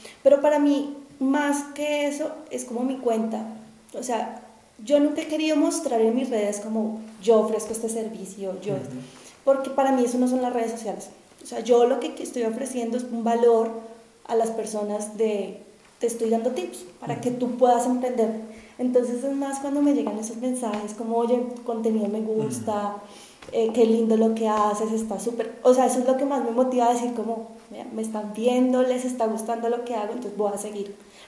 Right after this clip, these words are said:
Speaker 1: Más que un cliente, obviamente, los necesito,
Speaker 2: Ujú.
Speaker 1: porque de ellos vivo,
Speaker 2: Ujú.
Speaker 1: pero es más poder ayudar a esas personas que no lo, que quieren lograr algo.
Speaker 2: Esos mensajes que recibes de, "Oye, ese contenido, ese,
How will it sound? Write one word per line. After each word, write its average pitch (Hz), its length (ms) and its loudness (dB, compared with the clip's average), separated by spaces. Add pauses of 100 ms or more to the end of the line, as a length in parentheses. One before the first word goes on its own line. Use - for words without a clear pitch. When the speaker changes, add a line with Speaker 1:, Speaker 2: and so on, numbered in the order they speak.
Speaker 1:
Más 247 300 2
que 269 100 -2
un 254 120 0
cliente, 254 320 -4
obviamente, 220 420 -2
los 185 140 -6
necesito, 202 580 -4
Speaker 2:
Ujú. 147 300 -4
Speaker 1:
porque 240 280 0
de 240 180 6
ellos 226 260 4
vivo, 254 240 4 (480)
Speaker 2:
Ujú. 139 260 -10
Speaker 1:
pero 247 220 8
es 233 100 0
más 247 320 2
poder 262 220 2
ayudar 269 240 0
a 233 60 0
esas 226 140 -4
personas 226 440 -4
que 220 120 -4
no 233 120 -2
lo, 208 160 -2 (320)
que 254 120 -2
quieren 254 500 2
lograr 220 320 4
algo. 180 160 -6 (880)
Speaker 2:
Esos 127 200 -10
mensajes 120 340 -4
que - 100 -8
recibes 110 540 -4
de, 113 160 -2
"Oye, 107 440 -4 (140)
ese - 160 -14
contenido, 117 500 -2
ese, 110 140 -2